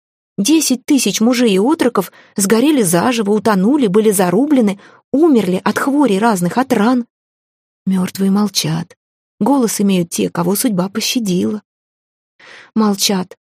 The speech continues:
Я не буду молчать. Мой брат Эймунд...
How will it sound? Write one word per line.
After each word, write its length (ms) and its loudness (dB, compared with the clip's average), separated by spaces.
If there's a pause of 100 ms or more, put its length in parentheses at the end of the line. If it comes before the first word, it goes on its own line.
(120)
Я 260 2
не 120 4
буду 260 0
молчать. 580 -2 (380)
Мой 220 2
брат 320 0 (300)
Эймунд... 500 2